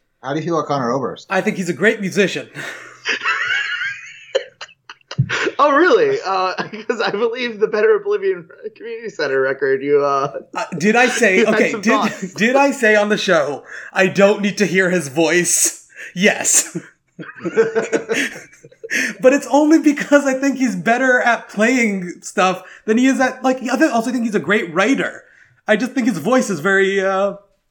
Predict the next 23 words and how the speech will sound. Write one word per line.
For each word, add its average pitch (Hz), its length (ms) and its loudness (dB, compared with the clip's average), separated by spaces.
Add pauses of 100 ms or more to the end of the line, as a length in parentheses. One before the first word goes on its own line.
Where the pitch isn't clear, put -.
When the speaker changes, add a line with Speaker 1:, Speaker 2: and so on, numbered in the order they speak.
(200)
Speaker 1:
I 247 60 -6
mean, 269 140 -4
his 269 100 -4
Speaker 2:
eh. 240 60 -12
Speaker 1:
voice - 240 0
is 196 120 -2
off-putting. 131 760 -2
I, 143 160 0 (100)
I 151 140 0
could 156 200 -6
see - 200 -4
Speaker 2:
Thank - 320 -2
you. 117 280 -12 (300)
Speaker 1:
I, 131 100 -6 (280)
I 147 80 2
think 214 240 -4 (640)
this - 180 -8
is 98 80 -12
a 95 60 -6
tangent, 85 560 -10
so 87 80 -10
I 85 60 -10
apologize. - 580 -12